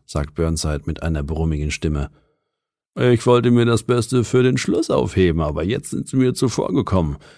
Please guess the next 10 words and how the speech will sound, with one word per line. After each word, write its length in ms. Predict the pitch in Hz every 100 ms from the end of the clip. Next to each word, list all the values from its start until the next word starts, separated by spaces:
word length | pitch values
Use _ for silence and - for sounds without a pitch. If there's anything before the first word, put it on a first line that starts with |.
| _ _
Wie 180 | 143 127
geht's 280 | 127 -
Ihnen?“ 360 | 196 131 82 67 _ _ _ _ _ _ _ -
„Gut, 340 | 185 143 - -
ausgezeichnet, 680 | 113 - 117 139 117 82
Mister 220 | 78 85
Burnside“, 420 | 76 78 76 78 - _ _ _ _
sage 280 | - 71 69
ich. 200 | - - _ _ _ _ _ _ _ _ _ _
„Rogo, 440 | 127 110 78 50